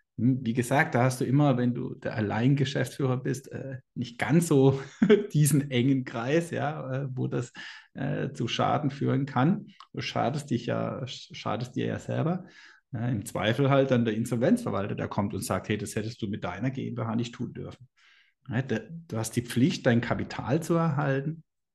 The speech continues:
Ja, Verlustanzeigepflicht hast du. Äh, du hast halt einige Pflichten, die stehen alle im G M B H-Gesetz. Ja, du musst halt, äh, andere Gesellschafter informier-, informieren, Auskünfte geben.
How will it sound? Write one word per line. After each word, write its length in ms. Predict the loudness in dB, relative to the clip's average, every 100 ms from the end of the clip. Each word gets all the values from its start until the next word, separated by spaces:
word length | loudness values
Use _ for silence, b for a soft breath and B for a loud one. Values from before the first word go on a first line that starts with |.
| _ -8
Ja, 220 | -4 -2
Verlustanzeigepflicht 1600 | 4 8 8 8 4 2 4 4 2 2 0 -4 -4 -4 -4 -6
hast 280 | -8 -8
du. 220 | -8 -8 b b b b _
Äh, 240 | -8 -6 -6
du 160 | -2
hast 180 | -2 4
halt 140 | 2 4
einige 500 | 0 4 6 6 4
Pflichten, 520 | 6 4 4 2 0 0
die 80 | 2
stehen 240 | 4 4 2 -2
alle 240 | 2 2
im 180 | 2 0
G 160 | 0 0
M 80 |
B 100 | 0
H-Gesetz. 760 | -2 -2 -2 -4 -6 -6 -8 -16 _ _ _ _ _ _ -8
Ja, 180 | -6 -6
du 220 | -2 2
musst 280 | 2 2 2
halt, 220 | 2 2
äh, 80 | -4
andere 480 | 2 2 6 4
Gesellschafter 960 | 4 0 2 0 0 -4 -4 -4 -2 -4
informier-, 800 | -2 -4 -2 0 0 0 -2 0
informieren, 800 | -2 2 2 2 2 2 0 0
Auskünfte 640 | 0 0 -2 -6 -6 -6
geben. 540 | -6 -4 -4 -4 -8